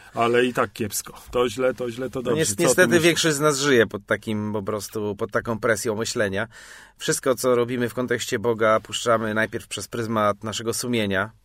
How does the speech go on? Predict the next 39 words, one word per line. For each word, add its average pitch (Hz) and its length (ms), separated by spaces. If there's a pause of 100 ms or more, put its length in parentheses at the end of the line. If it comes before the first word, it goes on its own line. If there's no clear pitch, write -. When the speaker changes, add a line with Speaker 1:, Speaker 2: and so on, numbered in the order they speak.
(120)
Speaker 2:
co - 140
oczywiście 151 420
nie 147 220
jest, 135 260 (200)
nie 143 140
jest 135 120
jakieś 143 280
złe, 147 360
bo 107 200
dobrze 123 240
jest 107 120
mieć 107 260 (340)
wrażliwe 113 380
sumienie, 117 500
ale 107 220 (300)
myślę, 127 280
że 117 340
za 113 120
każdym 143 360
razem, 120 280
kiedy - 180
my 120 120
myślimy 120 340
o 113 100
Bogu 101 340
i 92 80
tylko 120 260
w 117 40
kontekście, 113 520 (280)
co - 120
ja 123 80
zrobiłem 113 380
dobrze, 110 420
co 110 120
ja 107 80
zrobiłem 110 380
źle, 107 460 (360)
yy, - 60 (600)
czy 101 640